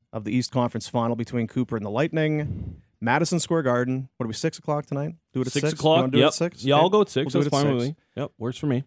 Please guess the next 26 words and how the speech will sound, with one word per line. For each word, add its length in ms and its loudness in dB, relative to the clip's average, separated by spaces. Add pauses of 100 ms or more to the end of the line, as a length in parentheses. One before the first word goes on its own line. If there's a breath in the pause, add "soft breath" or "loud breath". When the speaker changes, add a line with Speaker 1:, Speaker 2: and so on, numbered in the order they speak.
(140)
Speaker 1:
Two 140 6
two 180 4
series 360 4
lead. 300 2
Homer 260 4
series. 640 0 (720)
Lightning 240 2
wa-, 160 2
gonna 240 0
have 120 -2
to 80 -2
win 220 2
one 440 2 (840)
on 180 0
the 80 2
road 300 2
here. 320 -10 (460)
Speaker 2:
Andrei 260 2
Vasilevsky's 680 -4
never 240 -2
lost 320 -6
three 240 -4
straight 300 -4
on 140 -2
the 60 -6
road. 340 -8